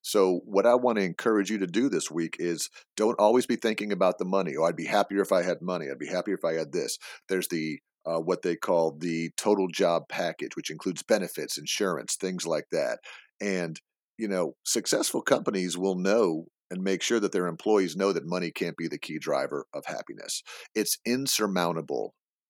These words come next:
when it comes to what you think you should be making.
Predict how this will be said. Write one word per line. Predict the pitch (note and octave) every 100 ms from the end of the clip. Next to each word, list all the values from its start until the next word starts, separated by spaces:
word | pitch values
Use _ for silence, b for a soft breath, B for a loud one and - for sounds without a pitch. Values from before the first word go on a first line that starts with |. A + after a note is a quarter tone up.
| _
when | F2
it | D#2+
comes | - F2+ -
to | E2+
what | E2+ D#2+
you | F2
think | - E2 D2
you | D#2+
should | - D2+
be | C#2+
making. | C2+ B1+ A#1+ -